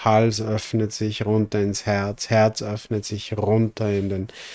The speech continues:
Solarplexus. Solarplexus, Magen öffnet sich runter ins Becken. Becken öffnet sich runter ins Wurzelchakra. Wurzelchakra öffnet sich. Und es fließt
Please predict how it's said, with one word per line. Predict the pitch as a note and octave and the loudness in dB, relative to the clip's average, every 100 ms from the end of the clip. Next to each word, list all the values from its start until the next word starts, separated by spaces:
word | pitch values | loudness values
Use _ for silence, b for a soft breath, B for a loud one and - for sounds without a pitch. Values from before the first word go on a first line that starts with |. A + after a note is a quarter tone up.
| B B | B B
Solarplexus. | - B2+ A#2+ A2+ A2+ A2+ G#2+ - G#2+ - - | 0 6 8 8 6 2 2 0 -6 -4 2
Solarplexus, | C#3 C#3 B2+ B2 A2 G#2 - G#2 A#2+ | 6 8 8 6 -2 -4 -6 -4 2
Magen | G#2+ G#2 G2+ G#2+ | 6 6 6 2
öffnet | A2 G2+ - G#2 - | 0 -4 0 0 0
sich | G2+ - | -6 -6
runter | G2+ A2 A#2+ A#2+ | 4 8 8 8
ins | G#2+ G#2 - | 6 4 2
Becken. | - G2+ - G2+ G#2 B B B | 0 0 0 -2 -2 B B B
Becken | D3+ - C3+ | 4 8 8
öffnet | B2 A#2 - A#2 A2+ - | 8 4 2 2 2 0
sich | G#2+ G#2+ - A#2+ | -4 -4 -4 2
runter | G#2+ G#2+ G#2 G#2+ | 4 6 4 0
ins | F2+ F#2 G2 | -4 -4 4
Wurzelchakra. | A#2 B2 A#2+ A#2 - G2 G2 - F#2 | 6 6 6 -2 0 -2 -4 -4 -2
Wurzelchakra | G2 C3 - A#2 - G#2 - G2 | 4 4 4 -2 0 -2 -2 -4
öffnet | F#2 - G#2 G2 | -6 -8 -10 -10
sich. | - - - B B B B B B B - | -12 -18 -20 B B B B B B B -8
Und | F#2 | -6
es | F#2 - | -2 -2
fließt | - G2+ G2+ A2 C3+ C#3+ - - - | -2 -2 0 4 6 6 4 -2 -10